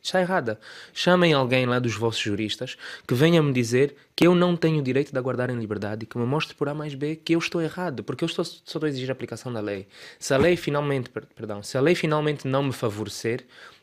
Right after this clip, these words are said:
eu não po-, eu fico sem legitimidade para estar a exigir isso e paro a greve de fome. Eles não conseguiram, não se esforçaram, eh, e deixaram a coisa arrastar-se.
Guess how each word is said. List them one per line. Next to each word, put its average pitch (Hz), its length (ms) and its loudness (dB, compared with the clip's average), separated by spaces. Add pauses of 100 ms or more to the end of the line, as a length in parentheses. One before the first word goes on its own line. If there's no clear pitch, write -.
eu 95 120 -8
não 101 140 -8
po-, - 120 -10
eu 98 320 -8
fico - 400 -12
sem 131 140 -4
legitimidade 156 560 -2
para 185 80 -2
estar 185 140 -4
a 190 40 2
exigir 185 320 -4
isso 214 200 -6
e 185 80 -6
paro 208 320 4
a 185 40 2
greve 175 200 -2
de - 80 -20
fome. 110 260 -4 (500)
Eles 160 160 2
não 180 220 4
conseguiram, 135 760 -2
não 160 220 2
se 196 80 0
esforçaram, 113 540 -4 (520)
eh, 143 220 2
e 147 60 0
deixaram 170 320 2
a 175 40 0
coisa 180 220 0
arrastar-se. 180 540 -6